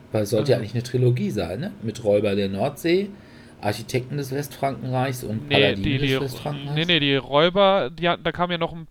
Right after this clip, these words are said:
Speaker 2: zwei andere Spiele raus. Also das waren halt diese Räuber, der, also der Nordsee war eine Trilogie, meine ich. Und jetzt, es kommt, ist das eben, meine ich, das zweite Spiel des Westfrankenreichs. Und, also wenn das jetzt auch eine Trilogie sein soll. Also das ist, ich meine, es gab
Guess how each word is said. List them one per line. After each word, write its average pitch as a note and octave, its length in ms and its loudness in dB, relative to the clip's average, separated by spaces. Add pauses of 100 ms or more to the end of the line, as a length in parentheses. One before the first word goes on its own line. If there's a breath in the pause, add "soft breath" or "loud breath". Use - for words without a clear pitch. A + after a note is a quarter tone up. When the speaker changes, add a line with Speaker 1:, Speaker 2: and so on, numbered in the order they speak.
Speaker 2:
zwei D3 340 0
andere C3 400 -2
Spiele B2 220 -6
raus. B2 200 -2
Also C3 80 -4
das B2+ 160 -8
waren D3 140 0
halt D3 140 -2
diese C3+ 140 -6
Räuber, F3 520 2
der, E3 180 -2
also C3+ 180 -4
der C3 100 -4
Nordsee G#3 580 -2 (100)
war E3 260 -2
eine D#3+ 160 -10
Trilogie, E3+ 580 -8
meine E3 300 -4
ich. - 180 -10 (320 loud breath)
Und D3 140 -10
jetzt, - 420 -4
es - 140 -10
kommt, D3+ 300 -8
ist - 200 -12
das D#3 160 -4
eben, D3+ 160 -6
meine D3 160 -4
ich, D3 60 -8
das D3 180 -4
zweite D3 280 2
Spiel C#3+ 460 0
des C3+ 320 -8
Westfrankenreichs. B2 1200 -8
Und, - 260 -18
also A#2+ 140 -10
wenn B2 100 -8
das B2 120 -10
jetzt - 140 -10
auch A#2+ 100 -10
eine B2 120 -18
Trilogie B2 420 -10
sein A#2+ 220 -8
soll. A#2+ 200 -10 (760 soft breath)
Also B2+ 160 -8
das C3 120 -12
ist, - 140 -18
ich - 80 -14
meine, C3+ 160 -8
es C#3 100 -12
gab C#3 180 -6